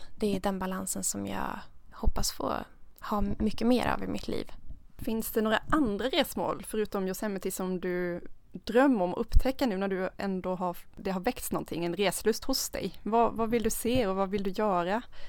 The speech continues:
Speaker 1: Åh, det, det första jag tänker på är Island. Jag har alltid tyckt det verkar vara ett sånt fantastiskt vackert ställe och ett bra fotoställe. Eh, jag har ju sett mycket bilder därifrån på Instagram och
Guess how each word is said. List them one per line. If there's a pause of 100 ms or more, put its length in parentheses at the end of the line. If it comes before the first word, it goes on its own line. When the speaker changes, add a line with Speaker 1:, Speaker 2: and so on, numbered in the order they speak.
(280)
Speaker 1:
Åh, (420)
det,
det
första
jag
tänker
på
är (340)
Island. (200)
Jag
har
alltid
tyckt
det
verkar
vara
ett
sånt
fantastiskt
vackert
ställe (140)
och
ett
bra
fotoställe. (440)
Eh,
jag
har
ju
sett
mycket
bilder
därifrån
på
Instagram
och